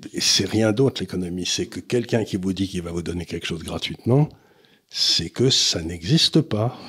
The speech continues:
Que ça, il le prendra à quelqu'un d'autre, ou il le prendra à votre petit-fils.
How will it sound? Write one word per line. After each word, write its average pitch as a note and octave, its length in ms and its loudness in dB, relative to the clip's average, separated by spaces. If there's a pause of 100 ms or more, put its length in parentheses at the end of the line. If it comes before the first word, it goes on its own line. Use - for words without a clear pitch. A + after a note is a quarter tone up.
(180)
Que - 120 -4
ça, - 280 4
il G2+ 140 4
le G#2 100 6
prendra G#2 300 4
à G2+ 60 4
quelqu'un F#2+ 360 0
d'autre, D3+ 380 6
ou A#2+ 60 4
il G#2 40 2
le G2+ 100 6
prendra G2 280 0
à F#2+ 40 4
votre F#2 140 2
petit-fils. B2+ 760 4